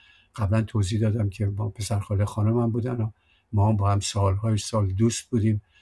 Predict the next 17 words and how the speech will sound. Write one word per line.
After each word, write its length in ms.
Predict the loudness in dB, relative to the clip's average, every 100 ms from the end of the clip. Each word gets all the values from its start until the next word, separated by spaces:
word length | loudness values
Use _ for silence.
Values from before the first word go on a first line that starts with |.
| _ _ _ -4
نه 100 | 0
به 100 | 0
خاطر 340 | 0 -2 -2
اون 140 | -2 0
درجه 640 | 0 0 0 0 0 0
تفاوت 600 | -2 -4 -4 -4 -4 -6
بالا. 420 | -8 -6 -4 -6 -10 _ _ _ _ -2
ما 360 | 2 2 0 -8 -8
سه 180 | -2 0
شنبه 280 | 2 0
شبا 280 | 0 -2 -2
که 100 | -2
با 120 | 0
هم 240 | 0 0 -2 _ _ _ -2
رامی 280 | 2 2
بازی 280 | 2 2 2
می‌کردیم، 600 | 0 0 -2 0 -2 -4